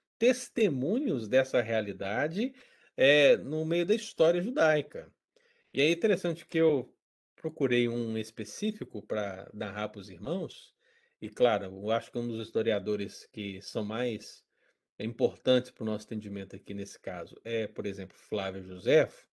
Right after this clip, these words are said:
porque ele está historiando o aspecto do Império Romano e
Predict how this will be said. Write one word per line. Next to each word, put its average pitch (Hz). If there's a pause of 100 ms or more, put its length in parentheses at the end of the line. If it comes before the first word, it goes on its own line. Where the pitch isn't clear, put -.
(640)
porque 117
ele 113
está -
historiando 123
o 110
aspecto -
do 110
Império 123
Romano 107 (420)
e 113